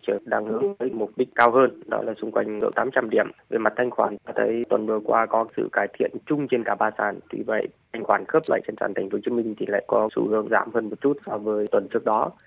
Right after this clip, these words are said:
Khối ngoại cũng đang cho thấy việc bán dòng chậm lại, tuy nhiên thì họ vẫn đang có mức chung bán dòng khá lớn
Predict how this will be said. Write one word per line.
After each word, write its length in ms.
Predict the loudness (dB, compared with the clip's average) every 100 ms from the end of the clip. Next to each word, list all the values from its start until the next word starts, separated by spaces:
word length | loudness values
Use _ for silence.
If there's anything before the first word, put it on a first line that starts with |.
| _ -2
Khối 120 | 2
ngoại 260 | 4 4 2
cũng 180 | -4 -2
đang 240 | 0 0 -2
cho 100 | -2
thấy 180 | 0 0
việc 180 | 0 0
bán 180 | -2 0
dòng 180 | 0 -2
chậm 140 | -6 2
lại, 240 | 2 2 -6
tuy 100 | -8
nhiên 240 | -4 -4
thì 80 | -4
họ 160 | -2 0
vẫn 160 | 0
đang 200 | -2 -4 0
có 120 | -2
mức 220 | 0 -4 -4 -6
chung 200 | -4 -4
bán 160 | -4
dòng 320 | -2 -2 -4 2
khá 140 | 6
lớn 160 | 6